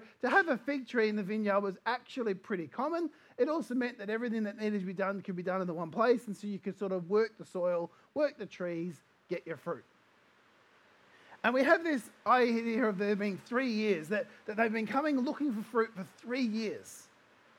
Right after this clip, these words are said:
You, you need to recognize that with fruit trees, they can actually take some, a number of years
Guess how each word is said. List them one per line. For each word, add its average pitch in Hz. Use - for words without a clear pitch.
You, 220
you 220
need 240
to 302
recognize 240
that 196
with 226
fruit 302
trees, 180
they 202
can 208
actually 247
take 226
some, 202
a 214
number 214
of 175
years 170